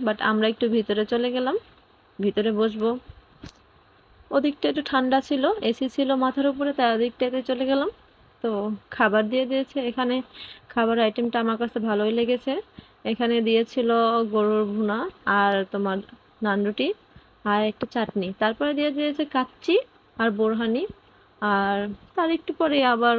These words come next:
জর্দা নিয়ে এসেছিল। আমি জর্দাটা অত বেশি পছন্দ করেছি, করি না, বলেছিলাম আমি একটু মিষ্টি খাই, মিষ্টিটা আমার অনেক ভালো লাগে, জর্দার মিষ্টি। আর এখানে দেখো আমার ছেলে দ্বিতীয়বার হাত দিয়ে খাচ্ছে,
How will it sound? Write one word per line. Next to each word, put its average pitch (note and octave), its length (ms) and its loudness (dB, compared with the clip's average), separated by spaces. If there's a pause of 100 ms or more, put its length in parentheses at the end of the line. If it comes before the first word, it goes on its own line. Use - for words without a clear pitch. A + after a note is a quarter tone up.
(640)
জর্দা G#3 420 4
নিয়ে B3 240 2
এসেছিল। C4 340 -4 (400)
আমি A3+ 140 4
জর্দাটা A3 420 0
অত A#3 100 -2 (100)
বেশি B3 140 -4 (100)
পছন্দ A#3 260 0 (120)
করেছি, C4 260 -4 (180)
করি B3 220 6
না, C#4 40 2 (140)
বলেছিলাম B3 420 0 (500)
আমি G#3+ 240 0
একটু - 220 -8
মিষ্টি A3+ 340 -2
খাই, B3+ 180 -2 (240)
মিষ্টিটা A3+ 420 -4
আমার A3+ 180 -2
অনেক A3+ 120 0
ভালো A3 260 2
লাগে, A3+ 240 2
জর্দার A3 320 -2
মিষ্টি। A3+ 340 -2 (480)
আর G#3 280 6 (120)
এখানে B3+ 220 0 (100)
দেখো B3 180 2
আমার G#3+ 260 4 (100)
ছেলে C#4+ 260 2 (200)
দ্বিতীয়বার B3+ 600 0 (120)
হাত G#3+ 140 0 (100)
দিয়ে G#3+ 160 2
খাচ্ছে, A#3 400 -8